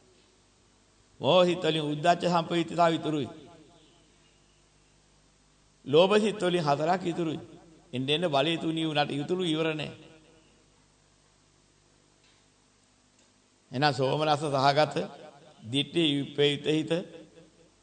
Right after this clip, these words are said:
දිට්ඨි විප්‍රයුක්ත සසංකාරික සිත. උපේක්ෂා සහගත දිට්ඨි විප්‍රයුක්ත සිත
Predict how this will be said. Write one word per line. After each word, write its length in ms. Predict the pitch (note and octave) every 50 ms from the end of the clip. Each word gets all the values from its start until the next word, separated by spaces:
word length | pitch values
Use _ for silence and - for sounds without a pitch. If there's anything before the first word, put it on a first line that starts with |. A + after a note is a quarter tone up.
| _ -
දිට්ඨි 260 | D3 D3 - F3 F3 D#3
විප්‍රයුක්ත 380 | - - - - D3 D3 D#3 F#3+
සසංකාරික 760 | F3 D3+ C#3 C3 D3+ D3+ D3 D3+ D3 D3 D#3 D3 C#3+ C#3+ C#3+
සිත. 240 | D3 D3 C#3+ - C3+ C3 A#2 - - - - - _ - - - _ _ _ _ _ _ _ _ _ _ _ _ _ _ _ _ _ _ _ _ _ _ _ _ _ _ _ _ _ _ B2+
උපේක්ෂා 520 | C3 A#2+ E3 F3+ F3+ E3+ F#3+ F#3+ E3 E3
සහගත 480 | D3+ C#3+ C3+ C#3 C#3 C#3 D#3 D#3+ D#3 D#3+ E3+ D3+ - - - - - - - - - - _ _ - _ _ _ _ _ _ _ _ _ -
දිට්ඨි 380 | B2 B2+ C#3+ D#3+ D#3 - F#3+ F3
විප්‍රයුක්ත 600 | D3+ D3 C#3+ C#3+ - - D#3 D#3 D3+ D3+ D3+ -
සිත 280 | D#3 D3+ D3 D3 C#3+